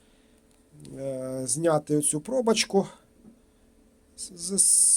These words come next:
сальничком. Так, ага. Ага, ага. І щоб це зняти, е, треба був зворотній молоточок.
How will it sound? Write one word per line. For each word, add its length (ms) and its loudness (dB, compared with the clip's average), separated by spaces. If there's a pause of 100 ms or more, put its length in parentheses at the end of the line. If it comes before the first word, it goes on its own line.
(140)
сальничком. 760 0 (1040)
Так, 400 -14 (160)
ага. 460 -6 (960)
Ага, 360 -6 (200)
ага. 400 -6 (540)
І 60 -12
щоб 280 0
це 180 2
зняти, 580 2 (240)
е, 760 -4
треба 360 2
був 360 2 (120)
зворотній 520 0
молоточок. 760 0